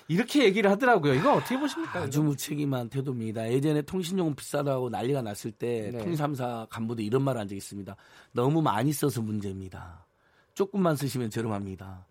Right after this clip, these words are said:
Speaker 2: <laughs> 세상에 어느 자본주의 국가에서요,
Speaker 1: 예, 예, 예.
Speaker 2: 자기 서비스나 물건을 많이 이용해 주는 것을 탓한 사람이 있어요. 그거 찾아보시면 나옵니다. 정치 여러분, 실제로.
Speaker 1: <laughs>
Speaker 2: 그때도 난리가 났는데 마찬가지죠. 맞습니다. 예를 들면, 어, 첨단 서비스의 경우 예를 들면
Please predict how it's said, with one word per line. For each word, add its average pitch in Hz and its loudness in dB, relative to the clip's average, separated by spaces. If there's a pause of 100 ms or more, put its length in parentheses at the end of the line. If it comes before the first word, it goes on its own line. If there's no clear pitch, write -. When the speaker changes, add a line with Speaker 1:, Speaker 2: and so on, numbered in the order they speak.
Speaker 2:
<laughs> - -10
세상에 208 4
어느 156 4
자본주의 156 2
국가에서요, 123 0
Speaker 1:
예, 113 -4
예, 104 -8
예. 101 -14
Speaker 2:
자기 131 -4
서비스나 185 0
물건을 131 2
많이 120 2
이용해 165 4
주는 120 -2
것을 110 -4
탓한 139 -8
사람이 107 -6
있어요. 113 -14
그거 147 -4
찾아보시면 185 -2
나옵니다. 110 0
정치 123 -8
여러분, 101 -6
실제로. 131 -6
Speaker 1:
<laughs> - -10
Speaker 2:
그때도 175 2
난리가 127 0
났는데 107 -6
마찬가지죠. 107 -10 (500)
맞습니다. 143 -2
예를 123 0
들면, 131 0 (340)
어, 117 -8
첨단 202 -2
서비스의 202 -4
경우 113 -2
예를 117 0
들면 110 -6